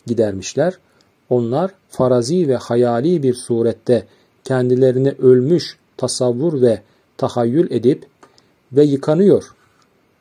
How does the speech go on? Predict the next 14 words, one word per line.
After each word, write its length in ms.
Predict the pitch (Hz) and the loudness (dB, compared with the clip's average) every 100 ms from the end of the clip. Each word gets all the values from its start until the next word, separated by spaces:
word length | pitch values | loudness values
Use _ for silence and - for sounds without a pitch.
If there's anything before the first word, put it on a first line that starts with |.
| _ _ _ | _ _ _
kabre 420 | - 143 135 160 160 | -2 0 2 -2 0
konuyor 560 | 151 165 180 107 - _ _ | 0 4 4 2 -2 _ _
farz 380 | - 156 147 - | -2 2 2 -2
edip 380 | 113 117 190 - _ _ - | -4 0 0 -2 _ _ -8
düşüne 520 | 131 147 175 147 104 | -4 -2 0 -2 -4
düşüne 480 | 104 113 123 185 202 _ _ _ - | -8 -4 -2 -2 -4 _ _ _ -4
nefsi 340 | 139 202 - | 0 0 0
emmare 680 | - 123 104 95 101 139 196 _ _ _ _ | -2 -4 -6 -8 -4 -2 -2 _ _ _ _
o 160 | 185 190 | 0 0
tahayyül 680 | 143 - 127 123 175 170 | -4 -2 0 2 2 2
ve 160 | 123 98 _ | 2 0 _
tasavvurdan 720 | - 127 - 117 110 110 110 101 | -6 -4 0 -2 -2 -4 -4 -4
müteessir 680 | 104 127 120 - - 170 | -6 -4 -2 -2 0 2
olup 360 | 143 113 180 202 | 2 4 2 2